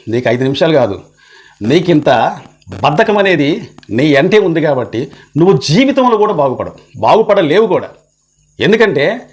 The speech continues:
నీ మైండ్ సెట్, 'ఆ, ఇంకా టైమ్ ఉందిలే, రెండు రోజుల తర్వాత కదా గురువుగారు వచ్చేది' అని చెప్పి ఫస్ట్ రో-, ఫస్ట్ ఒక పూట అనుకున్నావు, పొద్దుటి పూట అనుకున్నావు. మళ్ళీ మధ్యాహ్నం పూట అన్నం తిని ఏదో చేద్దాంలే అని చే-, అనుకున్న తర్వాత, ఆ భోజనం చేసిన తర్వాత నిద్ర వచ్చింది, మళ్ళీ పండుకున్నావు.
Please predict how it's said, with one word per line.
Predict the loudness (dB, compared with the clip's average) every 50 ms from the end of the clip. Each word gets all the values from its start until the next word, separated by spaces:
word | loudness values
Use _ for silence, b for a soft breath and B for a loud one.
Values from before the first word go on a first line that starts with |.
| b b b b b b 0
నీ | 2 2 2
మైండ్ | 2 0 0 0 0 0 0 0
సెట్, | -2 -2 -2 0 2 2 2 0 -2 -6 b b b b b b b b
'ఆ, | 2 2 2 2
ఇంకా | 2 0 -2
టైమ్ | 0 0 0 2 2 2
ఉందిలే, | 2 2 0 0 -2 -2 -6 B B B B _ _ _ -6
రెండు | -4 0 0 2 2
రోజుల | 2 2 2 2
తర్వాత | 2 2 2 2
కదా | 2 2 2
గురువుగారు | 2 0 0 0 0 0 0 0
వచ్చేది' | -2 -2 -2 -2 0 -2 -4 -6 -10 -18 _ b b b b b b b b
అని | 0 2 2 0
చెప్పి | 0 0 0 0 0 0 -4 -10 -16 _ _ _ _ -2
ఫస్ట్ | -2 0 2
రో-, | 2 4 4 2 0 -2 -4
ఫస్ట్ | -4 -2 0
ఒక | 0 0 0 0 0
పూట | 2 2
అనుకున్నావు, | 2 0 0 -2 -4 -4 -4
పొద్దుటి | -4 -2 0 0 0
పూట | 2 0 0
అనుకున్నావు. | 0 -2 -4 -8 -12 -16 -20 b b b b b b b b b b -2
మళ్ళీ | 0 2 2
మధ్యాహ్నం | 2 2 2 2 2 2 2 0
పూట | 0 -2 -2 -2
అన్నం | -2 -2 -4 -2 0 0 2
తిని | 2 2 2
ఏదో | 2 2 2 2 2 2
చేద్దాంలే | 4 2 2 2 2 0 2 0 0
అని | 0 0 0 -2
చే-, | -2 0 2 2 2
అనుకున్న | 2 2 0 0 -2 -2
తర్వాత, | 0 0 2 2 0 0 0 -2 -4 -4 -6 B B B B B B
ఆ | 0 0
భోజనం | 0 2 2 2 2 2 -2 0
చేసిన | 0 0 0 0 0
తర్వాత | 0 0 0 0 0
నిద్ర | 0 0 2
వచ్చింది, | 0 0 0 0 0 2
మళ్ళీ | 2 2 2
పండుకున్నావు. | 2 0 0 0 -2 -4 -4 -8 -12